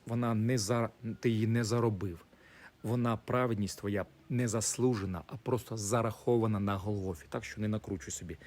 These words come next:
Не фарисействуй. Четвертий вид ідентифікації. "Я" — це мої досягнення. Тут ми також любимо, щоб дипломами весь там, м, закрити стіночку ззаді. Уявіть собі, от там дипломи, сертифікати.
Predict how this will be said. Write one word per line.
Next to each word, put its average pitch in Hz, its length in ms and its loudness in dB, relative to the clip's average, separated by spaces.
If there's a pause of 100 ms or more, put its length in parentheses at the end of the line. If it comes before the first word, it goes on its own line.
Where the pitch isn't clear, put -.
(260)
Не 170 200 2
фарисействуй. 120 1000 -2 (640)
Четвертий 110 520 0 (120)
вид 107 320 0 (120)
ідентифікації. 104 920 -4 (880)
"Я" — 135 360 2
це 117 400 0
мої 120 280 0
досягнення. 92 720 -2 (340)
Тут 156 180 -2
ми 107 80 0
також - 480 -4
любимо, 101 440 -2 (360)
щоб 104 240 -6
дипломами 127 600 -4
весь 113 280 -8
там, 101 240 -8 (300)
м, 98 360 -6 (260)
закрити 107 640 -4
стіночку - 540 -6
ззаді. 95 260 -4
Уявіть 101 220 0
собі, 92 220 -8
от 92 140 -6
там 95 280 -8
дипломи, 107 440 2
сертифікати. - 840 -8